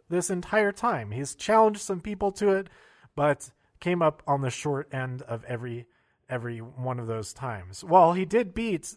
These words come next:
the world record holders, um, in the one challenge, um, but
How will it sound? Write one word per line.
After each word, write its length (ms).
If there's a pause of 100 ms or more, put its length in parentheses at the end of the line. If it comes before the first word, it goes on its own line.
(120)
the 100
world 300
record 340
holders, 600 (580)
um, 540 (1700)
in 160
the 100
one 280
challenge, 800 (500)
um, 580 (320)
but 640